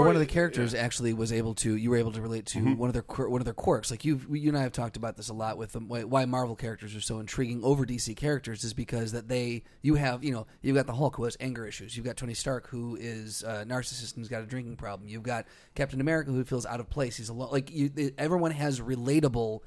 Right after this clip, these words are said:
Speaker 2: Yeah.
Speaker 1: like, it's, you can actually go, "Oh, these are true, like, human psyche. Like, I, I feel
Speaker 2: They
Speaker 1: this."
Speaker 2: tried to do that with Man of Steel with Superman, I feel like, where he was, like,
Speaker 1: Right.
Speaker 2: alone
Speaker 1: They did,
Speaker 2: because
Speaker 1: yeah.
Speaker 2: he was so different.
Speaker 3: And I
Speaker 2: And
Speaker 3: do like Man of Steel. I think
Speaker 2: Yeah.
Speaker 3: my brother and I are, like, two of the only people. I actually, that was my favorite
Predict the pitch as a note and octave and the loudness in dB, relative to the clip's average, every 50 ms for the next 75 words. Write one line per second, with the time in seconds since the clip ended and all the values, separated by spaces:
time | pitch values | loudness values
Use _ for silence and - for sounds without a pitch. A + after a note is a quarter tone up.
0 | - - G2+ G2 E2+ - - B2+ C3+ C#3 C3+ C3+ C3+ - - - D3 C3 D3 D3+ | -10 -4 -4 -4 -4 -2 2 4 4 4 4 2 0 -2 -2 -4 -4 -4 -4 -2
1 | - D3+ D3 C#3+ C#3 - C#3 C3 C#3 C3+ C3 E3+ G3+ E3+ C3 C3 D3+ C#3+ D3 C3+ | -2 -2 -2 -2 -2 -2 -2 0 0 0 2 4 4 4 4 4 2 2 0 -2
2 | - - - F3+ E3+ D#3+ D3 C3 A#2+ A#2+ - - - - E3 D3+ C#3 B2 - - | -4 -4 -2 -2 -2 0 0 0 -2 -2 -6 -10 -6 -2 -2 0 0 0 -2 -2
3 | - C#3 C3+ C3+ C3+ B2+ A#2+ A#2+ A#2+ A2+ - A#2+ B2 B2+ B2+ A#2+ - A#2+ C#3 D#3 | -2 -2 -2 -4 -6 -6 -6 -6 -6 -6 -4 -4 -2 -2 -2 -2 -2 0 0 0
4 | D3+ - - C#3+ B2+ G4 G4+ - - - G#4 A#4 A#4+ G4+ D#4+ C4+ C4+ A#3+ G3+ E3 | 0 -2 -2 -2 0 2 2 2 2 2 2 2 0 -2 -2 -2 0 2 2 2
5 | C#3+ D3 D3+ D3 C3+ B2+ - - D3+ D3+ C#3 A2+ G2 G2 G2+ G#2+ A2+ A2 G#2+ - | 2 2 4 4 2 2 0 0 2 2 2 4 2 0 -2 -2 -4 -4 -4 -6
6 | B2 A2+ F2+ G#2 G2+ G2+ G2+ G2 B2+ C#3 C3+ C#3 A#2 F#2+ E2 E2+ F2 F#2 F#2+ F#2+ | -6 -8 -6 -4 -4 -4 0 2 2 2 2 0 -4 -6 -4 -6 -4 -4 -4 -4
7 | - A2+ A#2 A2 A2 C3 C3 B2 A#2 A2 B2 A2 G#2+ - A#2+ C3 C3 C#3+ D3 C#3 | -4 -4 -4 -2 0 0 0 0 0 0 -2 -2 -2 2 2 4 4 6 6 4
8 | A#2 G2 F#2 F#2+ G2 C#3 F3 F#3 F3+ F#3+ - - B2+ C3+ C#3 C#3 C3+ B2+ A#2 - | 4 2 0 -6 0 2 4 4 6 6 4 4 4 4 4 4 4 2 0 2
9 | C#3+ C3 B2 A2 B2 A#2 - B2 C3+ D#3 F#3+ F#3 C#3+ F#3 F#3 D3 C3+ A#2+ F#2+ G#2 | 2 0 2 0 0 -2 -2 0 2 4 4 4 4 2 4 4 4 4 4 4
10 | A2 G#2+ F#2+ E2+ - - G2+ F#2 E2+ F#2+ A2+ A#2+ A#2 G2+ F2+ G#2 G2 G2 F2+ F2 | 2 2 2 0 -4 -4 -4 -4 -2 0 2 2 2 2 2 0 -2 -2 -2 -2
11 | E2+ E2+ E2 E2 D#2+ D#2 D2+ - - - G#2+ G2+ F2 E2+ E2 E2 D#2 D#2 - F#2+ | -2 -2 -2 -4 -4 -6 -8 -12 -14 -10 -8 -8 -6 -6 -6 -8 -8 -10 -10 -10
12 | F2 E2 E2 G#2 C3+ C3 A#2+ A2+ G#2 - G2+ F#2+ F#2+ A#2 B2 G2+ G2 G2+ F#2+ G2+ | -8 -2 0 2 4 4 4 4 2 -2 -4 -2 0 0 -2 -2 -4 -6 -4 -4
13 | G2 F2+ - - G#2 G2 F2 F2+ E2+ | -4 -4 -2 -4 -4 -4 -4 -6 -8